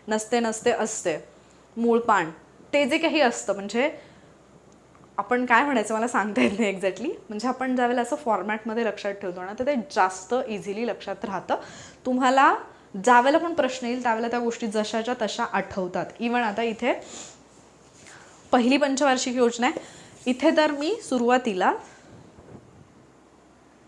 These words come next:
या योजनेची माहिती देताना प्रस्तावित खर्च कशाला किती दिलाय, तो एका पाय चार्टमध्ये दाखवलाय.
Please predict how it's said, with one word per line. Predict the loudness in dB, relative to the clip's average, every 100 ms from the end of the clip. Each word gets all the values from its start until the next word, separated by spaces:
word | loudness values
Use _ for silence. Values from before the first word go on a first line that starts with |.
| _ _ -20 -8 4
या | 6 6
योजनेची | 4 2 2 0 -2
माहिती | 0 2 2 2
देताना | 2 2 0 0 -2 -8 -20 -20 -20 -20 _ _ 0
प्रस्तावित | 4 6 6 4 4 2
खर्च | -2 -2 0 -2 2
कशाला | 0 2 4 4
किती | 2 -2
दिलाय, | -2 0 -2
तो | -2 0 0
एका | 0 0
पाय | 2 2
चार्टमध्ये | 2 -2 -2 0 2
दाखवलाय. | 2 2 -2